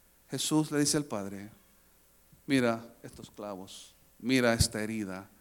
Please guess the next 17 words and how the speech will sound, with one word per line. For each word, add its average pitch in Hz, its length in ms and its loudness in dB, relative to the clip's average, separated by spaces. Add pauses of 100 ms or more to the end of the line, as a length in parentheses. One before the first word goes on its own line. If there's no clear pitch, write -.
(160)
yo 120 120 -4
pagué 113 420 -4 (440)
por 98 160 -6
Él, 90 300 -8 (500)
yo 127 180 -2
pagué 117 360 2 (200)
por 95 200 -4
Él. 82 280 -6 (380)
Y 113 80 -4
en 110 80 0
la 113 100 2
cruz 131 680 4
sus - 220 -4
pecados 95 540 -6 (280)
fueron 110 320 -4
clavados 101 560 -4
también. 90 440 -8